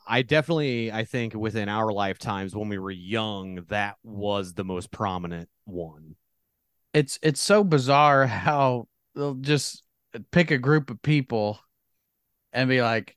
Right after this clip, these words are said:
Speaker 2: "Hey, let me tell you how much these, these guys stink," or whatever. But we have Hitler to blame for that, apparently. <laughs>
Speaker 1: Oh,
Speaker 2: Uh,
Speaker 1: okay. Yeah, I mean, that makes sense.
Speaker 2: Yeah.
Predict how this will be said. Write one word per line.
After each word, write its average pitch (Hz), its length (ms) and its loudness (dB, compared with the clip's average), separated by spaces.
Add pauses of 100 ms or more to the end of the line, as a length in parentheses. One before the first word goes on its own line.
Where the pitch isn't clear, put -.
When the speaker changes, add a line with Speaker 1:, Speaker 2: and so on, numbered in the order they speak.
(120)
Speaker 2:
"Hey, 165 200 4
let 160 160 4
me 170 80 4
tell 170 260 2
you 165 100 4
how 160 120 6
much 156 260 2
these, 160 500 -2
these 151 240 2
guys 139 380 4
stink," - 680 -2
or 127 120 -2
whatever. 113 400 -4
But 120 200 -4
we 151 140 -2
have 160 180 4
Hitler 139 440 2
to 110 80 -4
blame 123 300 2
for 120 120 -4
that, 147 220 2
apparently. 135 880 -4
<laughs> - 40 -20 (1000)
Speaker 1:
Oh, 143 60 4
Speaker 2:
Uh, 131 460 8 (140)
Speaker 1:
okay. 135 360 -4
Yeah, 110 260 -4
I 107 40 -4
mean, 113 120 -4
that 110 100 -6
makes 104 200 -8
sense. 101 320 -10 (160)
Speaker 2:
Yeah. 147 360 2